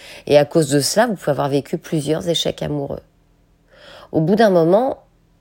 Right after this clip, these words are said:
vous vous sentez enfermé dans la relation, ou l'autre vous reproche de vous enfermer,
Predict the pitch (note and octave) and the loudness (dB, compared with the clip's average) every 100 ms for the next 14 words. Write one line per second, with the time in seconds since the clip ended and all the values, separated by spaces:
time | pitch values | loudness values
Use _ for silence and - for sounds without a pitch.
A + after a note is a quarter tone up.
0 | _ D#3 D#3+ D3+ - F3 F#3+ - - F#3+ | _ -8 -6 -4 -2 -2 -2 -4 -4 -8
1 | - F3+ E3+ E3+ D#3 C#3+ C#3+ - C#3+ C#3 | -4 -4 -2 -4 -4 -8 -10 -12 -8 -8
2 | C3+ - G1+ - _ _ _ - C#3+ E3+ | -8 -12 -14 -18 _ _ _ -6 2 4
3 | - F3+ D3 C#3+ F3 G3+ - A#3 G3+ F#3 | 4 2 0 4 6 6 4 -2 0 0
4 | E3 E3+ E3+ - E3+ D#3 | 0 -4 -4 -6 -6 -6